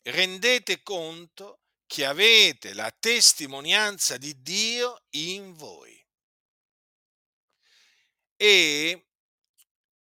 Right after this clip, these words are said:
qual è questa testimonianza?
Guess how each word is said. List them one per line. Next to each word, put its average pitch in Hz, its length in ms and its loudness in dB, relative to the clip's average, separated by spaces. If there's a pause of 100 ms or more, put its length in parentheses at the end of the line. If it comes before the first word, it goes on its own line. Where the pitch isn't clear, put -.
(200)
qual 247 240 -2
è 254 240 2
questa 147 540 2
testimonianza? 120 1400 -6